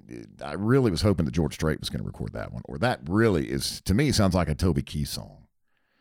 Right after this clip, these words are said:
Um, does a songwriter have the, the, the ability, uh, to tell an artist, "You know what? No, I don't want you to put that particular song on hold"? John Rich is getting ready to share a story with you. Listen to this.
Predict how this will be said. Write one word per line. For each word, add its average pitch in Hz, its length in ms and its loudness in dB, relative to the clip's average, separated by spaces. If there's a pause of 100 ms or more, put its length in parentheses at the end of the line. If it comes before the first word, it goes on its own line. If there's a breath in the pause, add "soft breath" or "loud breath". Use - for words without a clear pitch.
(560)
Um, 58 440 -2 (880)
does 92 240 2
a 90 40 4
songwriter 78 680 2
have 76 240 -2
the, 69 100 -8 (100)
the, 73 240 -6
the 80 140 -4
ability, 71 680 0 (520)
uh, 50 200 -10 (200)
to 90 140 -2
tell 127 340 0
an 90 120 2
artist, - 640 0 (360)
"You 90 140 -4
know 101 80 2
what? 104 320 2 (140)
No, 73 520 0
I 76 120 -4
don't 87 200 4
want 90 140 2
you 76 60 -2
to 64 60 -4
put 71 120 0
that - 140 -4
particular 64 320 -4
song - 280 -4
on - 120 -8
hold"? - 300 -4
John 123 240 2
Rich 80 280 0
is 76 140 -2
getting 80 180 -2
ready 76 160 0
to 65 60 -6
share 64 220 -2
a - 40 -6
story 60 260 -4
with 50 200 -8
you. - 60 -6
Listen 67 220 -6
to 50 60 -6
this. - 260 -10